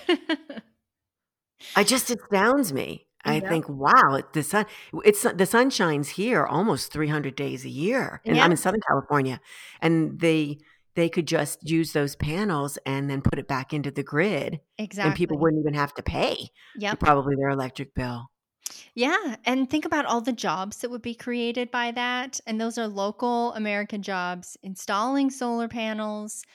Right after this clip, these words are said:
Speaker 1: repairing them, maintaining them, all of that. It's, it's amazing.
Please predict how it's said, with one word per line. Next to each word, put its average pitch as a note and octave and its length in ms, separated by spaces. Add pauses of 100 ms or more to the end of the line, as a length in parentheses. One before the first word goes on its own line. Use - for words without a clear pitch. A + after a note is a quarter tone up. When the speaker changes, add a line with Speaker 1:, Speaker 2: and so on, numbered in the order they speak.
(160)
Speaker 1:
repairing A3+ 680
them, A3 440
maintaining A3+ 580
them, A3+ 280
all G3 220
of F#3+ 80
that. - 280
It's, - 360 (760)
it's A3 140
amazing. E3 500